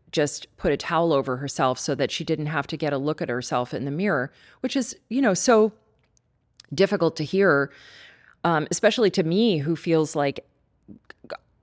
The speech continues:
every body is a good body. <laughs> You have your body. It's one body. You don't need to worry about whether it's a good or bad one. It belongs to you.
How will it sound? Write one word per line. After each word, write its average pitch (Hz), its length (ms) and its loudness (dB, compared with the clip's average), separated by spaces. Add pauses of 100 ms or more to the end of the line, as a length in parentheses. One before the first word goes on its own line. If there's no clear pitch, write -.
(260)
every 220 220 6
body 180 320 4
is - 120 0
a - 60 -2 (240)
good 208 220 4
body. - 440 -6
<laughs> - 80 -4
You 202 260 4
have 196 340 2 (340)
your 185 360 4
body. 113 420 -2
It's 151 140 -6
one 185 320 2
body. 85 420 -4 (340)
You 202 120 2
don't 240 180 4
need 202 180 2
to 190 100 0
worry 175 300 0
about 120 260 0
whether 143 260 0
it's 127 160 -2
a 160 40 -2
good 143 160 -2
or 135 80 -2
bad 127 300 -4
one. 135 300 -4
It 170 120 2
belongs 170 540 -2
to - 120 -8
you. 143 420 0